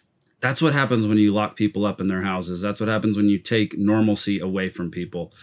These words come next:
is they resort to extreme tactics. And in this case, they <laughs> resort to extreme tactics and violence around football.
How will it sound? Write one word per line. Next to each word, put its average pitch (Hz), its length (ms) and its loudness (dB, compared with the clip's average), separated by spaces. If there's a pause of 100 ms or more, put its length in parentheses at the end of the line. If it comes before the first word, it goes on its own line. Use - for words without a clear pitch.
(260)
is 95 500 0 (280)
they 95 560 0 (720)
resort 107 560 2 (180)
to 104 240 2
extreme 113 960 2
tactics. - 720 -6 (440)
And 90 260 0
in 87 80 0
this 92 200 -4
case, 90 420 -4
they 92 200 -2
<laughs> - 60 -6
resort 104 420 0
to 160 120 -2
extreme 127 480 0
tactics 117 540 -2
and 104 140 4
violence 98 500 -2
around 92 580 -4
football. 85 560 -8